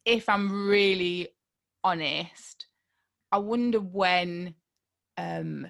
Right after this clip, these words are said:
it's been written. Like, I imagine when it was created originally, it probably could be slightly updated to been like, could you have had a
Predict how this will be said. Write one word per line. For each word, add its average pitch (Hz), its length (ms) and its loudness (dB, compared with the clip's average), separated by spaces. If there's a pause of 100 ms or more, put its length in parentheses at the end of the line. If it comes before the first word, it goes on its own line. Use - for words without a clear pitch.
(300)
it's - 180 -16
been 160 460 -10 (460)
written. 156 380 -4
Like, 165 200 -2
I 185 180 4
imagine 190 840 -2 (420)
when 185 140 -6
it 165 40 -6
was 160 100 -10
created 165 360 -4
originally, 160 360 -8
it - 140 -8
probably 190 300 -2
could 196 160 -8
be 185 80 -2
slightly 185 480 -2
updated 156 420 -4
to - 80 -10
been 160 180 -8
like, 151 300 -6 (420)
could 180 220 -4
you 175 80 -2
have 160 60 -6
had 165 160 -6
a - 20 -10